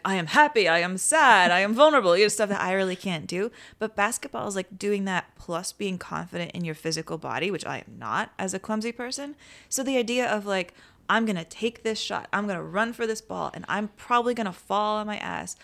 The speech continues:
People get, people get hit in the nuts all the time on television in basketball. People are, like,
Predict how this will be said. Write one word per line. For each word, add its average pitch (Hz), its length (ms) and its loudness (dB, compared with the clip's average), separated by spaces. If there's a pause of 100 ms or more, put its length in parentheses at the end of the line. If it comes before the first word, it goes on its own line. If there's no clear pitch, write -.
(200)
People 294 220 -6
get, 320 260 -10
people 339 220 -6
get 302 80 -8
hit 294 100 -8
in 277 80 -10
the 285 60 -6
nuts 311 360 -8
all 233 120 -4
the 208 80 -8
time 170 280 -8
on 170 140 -8
television 294 640 -8
in 85 100 -10
basketball. - 480 -6
People 254 320 -6
are, 254 100 0
like, 233 260 -2